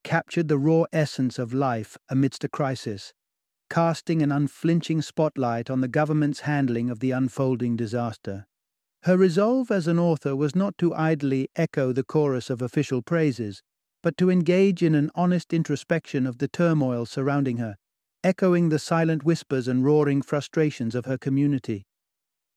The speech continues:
One instance of this was when she openly criticized a display of political theatrics,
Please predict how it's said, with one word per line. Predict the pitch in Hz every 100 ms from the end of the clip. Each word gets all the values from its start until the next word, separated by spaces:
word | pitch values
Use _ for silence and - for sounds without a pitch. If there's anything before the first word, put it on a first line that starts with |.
| -
One | 196 220
instance | 214 - 185 160
of | 160 139
this | 160 -
was | 139 131
when | 147 143
she | - 147 -
openly | 175 - 160 143
criticized | - 175 - 139 135 127 123 135
a |
display | 123 135 - 151 143 123
of | -
political | 131 135 - 143 135
theatrics, | - 135 139 - 113 98